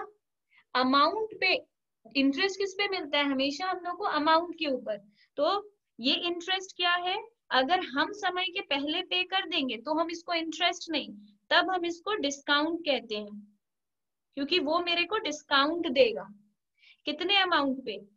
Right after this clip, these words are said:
एटी फ़ाइव हंड्रेड पे। कितना percent देगा? sum में देखो लिखा है एट परसेंट। तो eight by hundred into कितने दिन का मेरे को discount मिलेगा?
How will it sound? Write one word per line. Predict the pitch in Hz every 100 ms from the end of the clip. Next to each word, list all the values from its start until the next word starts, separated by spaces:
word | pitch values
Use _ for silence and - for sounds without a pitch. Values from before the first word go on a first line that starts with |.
| _
एटी | 247 254 330
फ़ाइव | 339 302 349 359
हंड्रेड | 359 330 359 320
पे। | 359 403 427 _ _ _ _ _ _ _ _ _ 294
कितना | 294 320 392
percent | 403 381 370 349 320
देगा? | 302 254 208
sum | - 294 330
में | 339
देखो | 339 339 403
लिखा | 349 - - 320
है | 254 208 - _ _ -
एट | 269 339 339
परसेंट। | 330 277 269 214 185 - - _ _ _ _ _ _ _ _ _ _ _ _ _ -
तो | 254 262
eight | 294 320
by | 302 330 349
hundred | 320 311 311 370 415 - _ _ _ _
into | 294 294 294 302 208 - _ _ -
कितने | 285 311 349 392
दिन | 262 320 403
का | 392 403
मेरे | 392 381
को | 381
discount | 392 381 381 349 349 339
मिलेगा? | 330 294 247 214